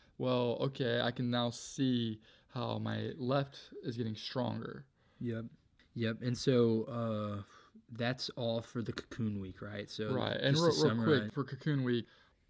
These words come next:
Speaker 1: when you recommend people f-, to cocoon week for just starting out working out, what do you recommend that they do?
Speaker 2: Yeah, I mean, uh, you mean, like, weight-wise?
Speaker 1: Yeah, yeah.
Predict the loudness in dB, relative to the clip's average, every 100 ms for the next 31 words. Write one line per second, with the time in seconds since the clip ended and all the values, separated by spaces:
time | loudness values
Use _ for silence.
0 | _ _ _ -4 0 0 0 -4 -4 -6
1 | -8 -16 -10 -10 -4 -4 -2 -6 -6 -8
2 | -6 -8 -8 -6 -8 -8 -6 -6 -4 -4
3 | -4 -4 -4 -6 -6 -8 -8 -8 -6 -4
4 | -2 -2 -6 -8 -4 0 0 -2 -4 -4
5 | -2 -2 -2 -2 -4 -6 -8 -10 -8 -4
6 | 0 2 0 -4